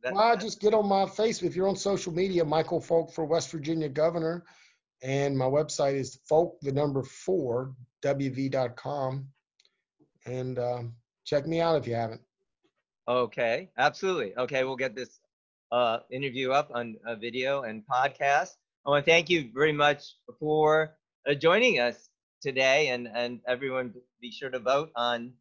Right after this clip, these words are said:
Speaker 1: June ninth. Have a, a lot of, uh, important positions, of course, the governors and the Supreme Court justice.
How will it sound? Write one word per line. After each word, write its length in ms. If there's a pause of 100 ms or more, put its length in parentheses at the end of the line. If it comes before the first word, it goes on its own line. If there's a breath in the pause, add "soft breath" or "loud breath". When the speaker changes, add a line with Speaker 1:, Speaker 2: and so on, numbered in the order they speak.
(500)
Speaker 1:
June 500 (360)
ninth. 600
Have 200
a, 20
a 320
lot 240
of, 80
uh, 280 (220)
important 400
positions, 600
of 100
course, 260
the 120
governors 760
and 220
the 80
Supreme 360
Court 200
justice. 440